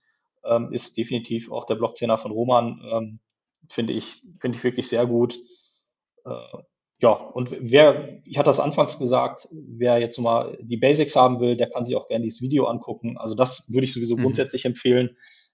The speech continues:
Speaker 1: Ähm, das ist wirklich ein super Video, wo man erstmal so ein, so einen Grundgedanken kriegt, wie funktioniert das Ganze.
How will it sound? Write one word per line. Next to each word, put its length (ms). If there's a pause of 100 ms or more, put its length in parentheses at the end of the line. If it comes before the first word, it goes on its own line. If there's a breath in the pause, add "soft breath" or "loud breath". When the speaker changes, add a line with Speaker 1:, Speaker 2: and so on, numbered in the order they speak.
(140)
Speaker 1:
Ähm, 160
das 140
ist 60
wirklich 240
ein 80
super 260
Video, 500 (300)
wo 80
man 160
erstmal 300
so 140
ein, 280
so 120
einen 80
Grundgedanken 580
kriegt, 240
wie 60
funktioniert 460
das 140
Ganze. 520